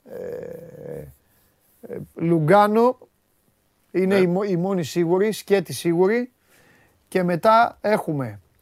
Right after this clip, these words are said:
Speaker 1: τους νικητές από τα παιχνίδια. Καϊράτ είναι του Καζακστάν. Με την Κισβάρντα την Ουγγρική.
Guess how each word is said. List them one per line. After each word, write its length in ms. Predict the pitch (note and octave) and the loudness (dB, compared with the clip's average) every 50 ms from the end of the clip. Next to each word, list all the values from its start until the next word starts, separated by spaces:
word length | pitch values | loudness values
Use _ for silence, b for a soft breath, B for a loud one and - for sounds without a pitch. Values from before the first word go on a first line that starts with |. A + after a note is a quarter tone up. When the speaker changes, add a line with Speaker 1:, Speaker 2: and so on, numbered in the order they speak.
| _ _ | _ _
Speaker 1:
τους 220 | _ - E3+ D3 D#3 | _ -2 -2 0 0
νικητές 800 | E3+ E3 C#3 - D#3+ C#3 - G#3 G#3+ A3+ A3 - - - - _ _ _ _ _ _ _ _ | -2 -2 -2 -4 -6 -2 0 2 2 2 2 0 -4 -12 -20 _ _ _ _ _ _ _ _
από 240 | _ - D#3+ E3 F3+ | _ -2 0 0 0
τα 140 | E3+ F3+ E3+ | -2 -2 -2
παιχνίδια. 720 | F3 E3+ - - G3+ G#3+ F#3+ D#3 C#3+ C3+ A#2+ A2 A2+ A2+ _ _ _ | -2 -4 -4 -2 0 0 2 2 0 0 -2 -6 -10 -14 _ _ _
Καϊράτ 720 | - - F3 E3 E3 D#3 D#3 E3 F3 G3 G#3 A3 G#3+ - - - - _ _ _ _ _ _ | -2 0 2 4 4 4 4 6 6 6 6 6 2 -2 -10 -20 -20 _ _ _ _ _ _
είναι 220 | - E3+ F3+ F3+ | -8 -6 -6 -6
του 100 | E3+ - | -8 -8
Καζακστάν. 760 | E3 - F3 D3+ D3 D#3 C3 - - F#3+ F3 D3+ B2+ A#2 A2+ - _ _ _ _ _ _ _ _ | -6 -4 -2 -2 -2 -4 -4 -4 -4 -2 -2 -2 -4 -8 -10 -16 _ _ _ _ _ _ _ _
Με 180 | - D#3 E3+ F3 | -4 -2 0 0
την 280 | D#3 - F#3 E3+ E3 C#3+ | 0 0 0 0 0 -2
Κισβάρντα 680 | - F3 D#3 C#3 D3+ F3+ G#3+ G#3+ G#3+ F#3+ A3 A3 G#3+ | 0 0 0 2 4 4 6 6 6 4 4 4 2
την 180 | A3 - F#3 F3 | 2 0 0 0
Ουγγρική. 600 | F3+ D#3+ F3 F#3 F3 D3 - G#3+ F#3+ C#3+ A2 G#2 | 2 4 4 4 4 4 4 4 4 4 2 -4